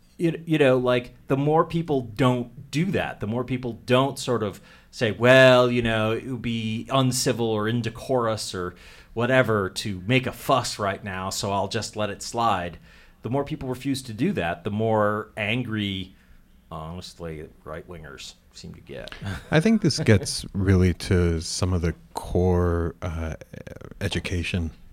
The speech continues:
Speaker 2: that we have both in childhood and in adulthood.
Speaker 1: Mm-hmm.
Speaker 2: Uh, we aren't taught how to treat each other well in any, any fashion, any, uh,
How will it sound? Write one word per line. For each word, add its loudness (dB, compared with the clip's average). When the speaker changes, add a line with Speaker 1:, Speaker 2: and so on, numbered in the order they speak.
Speaker 2:
that 0
we 2
have -2
both -2
in -4
childhood 0
and -6
in -4
adulthood. 0
Speaker 1:
Mm-hmm. -2
Speaker 2:
Uh, -2
we 2
aren't 2
taught -2
how -2
to -4
treat -4
each -4
other -2
well -4
in -4
any, -4
any -4
fashion, -2
any, -4
uh, -6